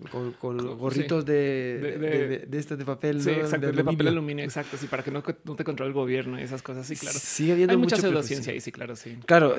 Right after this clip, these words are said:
Speaker 1: ha habido tanto ruido en
Speaker 2: Ujú.
Speaker 1: el aspecto negativo que cuando se intenta hablar en el aspecto positivo,
Speaker 2: Ujú.
Speaker 1: siempre hay mucha reticencia. Ser que
Speaker 2: Sí, claro.
Speaker 1: quizás no estamos mentalmente preparados tampoco. Ya no solo tenemos protocolos,
Speaker 2: Ujú.
Speaker 1: no tenemos mecanismos, creo que ni siquiera estamos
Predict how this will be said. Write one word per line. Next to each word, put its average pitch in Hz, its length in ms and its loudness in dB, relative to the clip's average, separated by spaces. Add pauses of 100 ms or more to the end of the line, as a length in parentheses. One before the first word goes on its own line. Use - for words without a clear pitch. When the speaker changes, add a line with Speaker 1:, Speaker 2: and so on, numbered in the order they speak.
Speaker 1:
ha 143 120 2
habido 160 260 4
tanto 170 220 2
ruido 170 340 4 (240)
en 131 140 0
Speaker 2:
Ujú. 127 100 2
Speaker 1:
el 120 60 2
aspecto 135 320 -2
negativo 147 560 -2
que 139 100 -6
cuando 123 220 -2
se 139 100 -4
intenta 143 300 0
hablar 165 180 6
en 139 80 0
el 123 80 -2
aspecto 131 300 -6
positivo, 160 480 0 (200)
Speaker 2:
Ujú. 135 280 -10
Speaker 1:
siempre 156 420 2
hay 151 100 4
mucha 151 300 -2
reticencia. 127 540 -4
Ser 160 160 -18
que 156 140 -8 (360)
Speaker 2:
Sí, 165 100 -16
claro. - 40 -14
Speaker 1:
quizás 165 300 0
no 180 100 2
estamos 180 320 0
mentalmente 165 800 0
preparados 147 380 -2
tampoco. 120 380 -6
Ya 135 160 0
no 185 140 0
solo 185 260 0
tenemos 170 220 0
protocolos, 175 640 0 (160)
Speaker 2:
Ujú. 135 320 -10
Speaker 1:
no 170 220 4
tenemos 151 640 2 (680)
mecanismos, 165 600 2 (340)
creo 185 160 6
que 214 60 0
ni 196 100 2
siquiera 175 300 0
estamos 160 640 -4